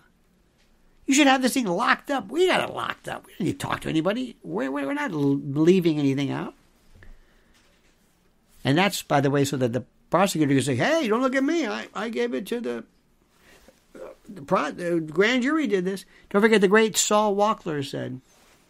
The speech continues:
that a prosecutor, he said, a pro-, how was this again?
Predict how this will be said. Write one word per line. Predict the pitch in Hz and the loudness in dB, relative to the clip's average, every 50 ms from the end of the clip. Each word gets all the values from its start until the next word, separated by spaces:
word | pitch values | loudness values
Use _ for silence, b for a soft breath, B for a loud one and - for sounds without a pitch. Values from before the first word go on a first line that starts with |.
| _ _ _ _ _ _ _ _ _ _ _ - - _ _ b b b b b b b b _ | _ _ _ _ _ _ _ _ _ _ _ -20 -20 _ _ b b b b b b b b _
that | 143 139 165 165 160 165 160 - - - _ _ _ - | -2 0 2 2 0 0 -4 -8 -14 -20 _ _ _ 0
a | 170 170 165 160 156 151 151 147 151 - _ _ _ _ _ _ _ - | 2 4 4 4 4 2 0 -2 -6 -10 _ _ _ _ _ _ _ -18
prosecutor, | - - 220 240 277 294 269 - - 175 147 - 135 127 110 95 101 - 110 - _ _ _ _ _ _ _ _ _ _ - - - _ _ _ - - _ _ _ _ _ _ _ _ _ _ _ _ _ _ _ _ _ _ _ _ _ _ | -8 -4 -2 0 0 0 0 0 -2 -2 -2 -4 -6 -6 -6 -8 -12 -16 -20 -20 _ _ _ _ _ _ _ _ _ _ -20 -20 -20 _ _ _ -20 -20 _ _ _ _ _ _ _ _ _ _ _ _ _ _ _ _ _ _ _ _ _ _
he | _ - - 160 160 165 160 | _ -14 -6 -2 -2 0 0
said, | 156 - 165 156 143 | -2 -2 -4 -6 -4
a | 151 147 143 | -4 -6 -6
pro-, | 139 - - - - - - | -6 -10 -14 -18 -18 -18 -16
how | - - 220 320 | -16 -16 -14 -10
was | 330 240 214 - | -10 -10 -10 -10
this | - 214 196 - | -10 -10 -10 -10
again? | 226 208 208 214 220 208 190 185 | -12 -12 -12 -12 -12 -12 -12 -14